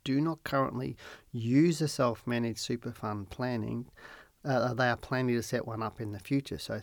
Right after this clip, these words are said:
thirty percent of Australian adults that don't currently have an S M S F are planning to set one up in the future.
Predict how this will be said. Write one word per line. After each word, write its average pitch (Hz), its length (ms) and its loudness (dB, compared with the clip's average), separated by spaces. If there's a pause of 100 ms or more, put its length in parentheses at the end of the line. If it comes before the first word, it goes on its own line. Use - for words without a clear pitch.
thirty 156 200 2
percent 139 260 -2
of 120 60 -2
Australian 117 360 -4
adults 120 460 -4
that - 240 -6
don't 139 260 0
currently 123 380 0
have 117 200 -4
an 110 100 -2
S 107 200 -6
M 104 100 -6
S - 160 -6
F - 220 -4 (640)
are - 80 -6
planning 123 340 -4
to 110 80 -6
set - 200 -6
one 110 180 -8
up 95 180 -12
in 98 100 -8
the 87 80 -8
future. - 500 -8